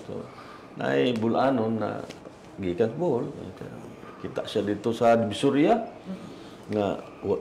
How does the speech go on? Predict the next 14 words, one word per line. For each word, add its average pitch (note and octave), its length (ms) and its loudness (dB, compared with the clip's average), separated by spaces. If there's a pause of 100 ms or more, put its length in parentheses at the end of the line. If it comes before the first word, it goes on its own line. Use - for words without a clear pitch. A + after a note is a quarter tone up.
job G2+ 280 4
wanted, F#2 520 0
wanted G2+ 480 -2
job. E2 380 0
Ah, C2+ 160 -14 (340)
"Uy, - 140 -8 (160)
apply A2+ 340 -8
ko, - 160 -8
apply." G#2+ 240 -10 (720)
Ah, - 160 -14
apply - 260 -8
siya. F3 220 -8 (100)
Kaya, F#2 220 -12 (680)
"Sir, F#3 380 6